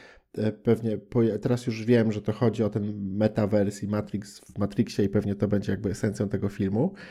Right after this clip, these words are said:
Fajnie, że są to, mamy taki, taki przeplot pomiędzy starymi ujęciami, pomiędzy k-, aktualnymi aktorami, nowymi ujęciami, a tym, co jest wyrenderowane, e, komputerowo. Później druga część to jest pościg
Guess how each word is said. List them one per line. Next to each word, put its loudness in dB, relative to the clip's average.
Fajnie, 2
że 2
są -2
to, 0
mamy 0
taki, -4
taki -6
przeplot 0
pomiędzy -2
starymi 0
ujęciami, 2
pomiędzy 2
k-, -6
aktualnymi 0
aktorami, 0
nowymi 2
ujęciami, 0
a 0
tym, 0
co -2
jest -2
wyrenderowane, 2
e, 0
komputerowo. 2
Później 4
druga 4
część 2
to 0
jest -2
pościg -2